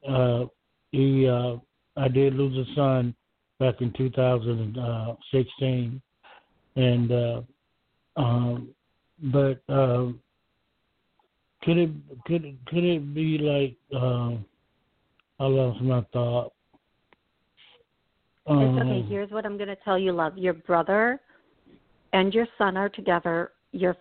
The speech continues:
Speaker 2: family is at home together. They all love you, and they want you to know they're watching over you and taking care of you. But they want you to get out and to, to do things,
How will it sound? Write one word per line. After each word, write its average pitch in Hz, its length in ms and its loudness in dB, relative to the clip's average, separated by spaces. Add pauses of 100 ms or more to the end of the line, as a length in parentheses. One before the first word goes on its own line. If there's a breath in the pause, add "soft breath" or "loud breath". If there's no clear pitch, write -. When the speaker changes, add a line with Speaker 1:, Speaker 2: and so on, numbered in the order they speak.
Speaker 2:
family 208 480 0
is 226 160 0
at 214 160 0
home 202 300 -10
together. 175 440 -6
They 170 240 -2
all 180 260 0
love 196 200 -4
you, 185 140 -6
and 180 120 -10
they 175 80 -4
want 180 320 -8
you 233 80 -14
to - 160 -20
know 190 140 2
they're 185 120 4
watching 180 420 -2
over 180 240 -4
you 180 240 -6
and 175 180 -8
taking 196 300 -2
care 156 260 -4
of 156 100 -16
you. 165 220 -4 (500 loud breath)
But 202 160 2
they 190 120 2
want 185 360 -4
you 233 180 -8
to 220 80 -8 (140)
get 196 220 -2 (100)
out 196 320 0 (840)
and 190 260 -2 (140)
to, 196 80 -10 (220)
to 196 100 -2 (200)
do 208 440 -4 (800 loud breath)
things, 208 380 -2